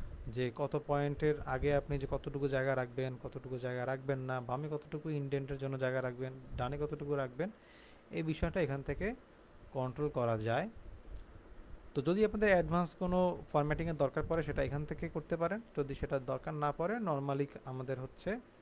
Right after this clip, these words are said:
এই কয়টা option থেকেই আমাদের normal কাজটা চলে যায়। advance দরকার পড়লে করবেন, না দরকার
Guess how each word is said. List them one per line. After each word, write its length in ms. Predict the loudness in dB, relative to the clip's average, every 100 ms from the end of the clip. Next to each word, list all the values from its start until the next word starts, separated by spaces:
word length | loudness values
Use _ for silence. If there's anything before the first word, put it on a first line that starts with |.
| -20 -14
এই 180 | -4 -2
কয়টা 300 | 0 0 0
option 280 | -2 -4 -8
থেকেই 260 | -6 -4 -4
আমাদের 320 | -2 -2 -2
normal 320 | -2 -2 -4 -6
কাজটা 300 | -8 -8 -6 2
চলে 260 | 6 6
যায়। 180 | 4 -2 -6 -18 -20 -20 -20 -10
advance 320 | -6 -2 0
দরকার 220 | 2 2 0
পড়লে 200 | 0 -2
করবেন, 300 | 0 -2 -2
না 160 | 0 2
দরকার 260 | 2 0